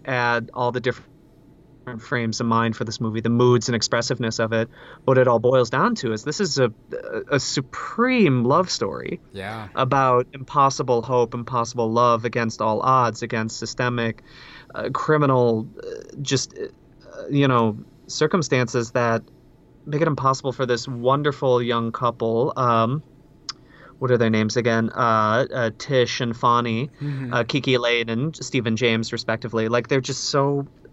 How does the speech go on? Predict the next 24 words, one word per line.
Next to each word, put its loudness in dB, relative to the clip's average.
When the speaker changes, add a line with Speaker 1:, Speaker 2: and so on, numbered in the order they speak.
Speaker 1:
they're -10
so 2
beautifully 2
naive 0
and -4
hopeful, 2
Speaker 2:
Right. -8
Speaker 1:
and 2
they 2
kinda -4
have -6
to -20
be -4
thrown -2
through -4
the -2
grinder 0
of 0
life 0
and -8
all -2
its -6
ills. 2
Um, 0